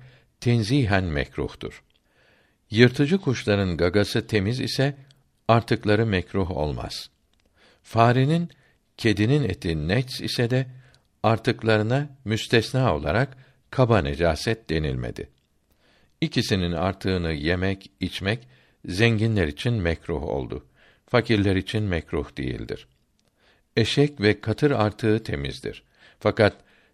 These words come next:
temizleyici olup olmadığı şüphelidir. Yaban eşeğini yemek caizdir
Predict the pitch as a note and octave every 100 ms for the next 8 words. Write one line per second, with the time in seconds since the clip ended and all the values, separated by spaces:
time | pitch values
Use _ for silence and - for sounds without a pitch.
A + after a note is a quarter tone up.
0 | _ G2+ G2+ F2+ F2 G2 G#2 C3 A2 A2
1 | C3 B2+ F#2 F2 G2+ - E2 - C2+ B1
2 | - - - _ _ _ _ _ _ _
3 | _ - E2+ A2+ C#3 D#3 G#2+ G#2+ G2+ F#2+
4 | G2 G2 A#2 B2+ F#2 E2 D2+ C2+ B1 C2+